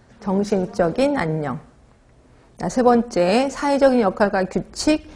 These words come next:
인간관계를 유지하면서 사회적인 규모에 벗어나지 않게 직업을 가질 때 뭘까요? 사회적인 안녕. 자, 상해나 장애가 없으면서 동시에 생리적 기능이 정상 범위에서 균형을 유지하고 있어서 뭘까요?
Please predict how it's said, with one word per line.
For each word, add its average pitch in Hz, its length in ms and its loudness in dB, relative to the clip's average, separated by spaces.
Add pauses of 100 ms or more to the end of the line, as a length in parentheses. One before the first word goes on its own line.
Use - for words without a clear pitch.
(120)
인간관계를 214 1000 4
유지하면서 175 1200 4 (220)
사회적인 247 560 2
규모에 190 220 0
벗어나지 175 480 0
않게 147 220 -2
직업을 240 540 4
가질 214 360 0 (120)
때 262 340 2
뭘까요? 175 480 -2 (720)
사회적인 240 840 2
안녕. 160 520 -4 (1700)
자, 170 120 0
상해나 269 480 2
장애가 202 400 2
없으면서 190 440 2
동시에 196 380 4
생리적 294 600 2
기능이 214 340 2
정상 220 580 2
범위에서 214 480 4
균형을 196 360 2
유지하고 165 360 2
있어서 170 840 6
뭘까요? 196 380 6